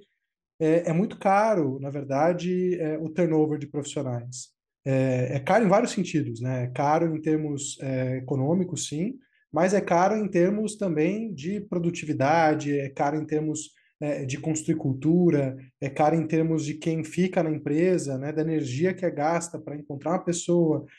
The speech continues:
tentar fazer com que aquela pessoa faça parte de uma comunidade.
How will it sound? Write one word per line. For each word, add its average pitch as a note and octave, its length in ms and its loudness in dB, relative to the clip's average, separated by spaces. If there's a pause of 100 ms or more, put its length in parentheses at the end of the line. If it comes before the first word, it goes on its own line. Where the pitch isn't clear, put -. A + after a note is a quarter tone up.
(180)
tentar D3+ 560 0
fazer D#3 260 0
com G3 120 0
que F3 80 -2
aquela F3 280 0
pessoa E3 340 -4
faça D#3 240 -4
parte D#3 280 -4
de D#3 60 -6
uma D#3 120 -4
comunidade. C#3+ 880 0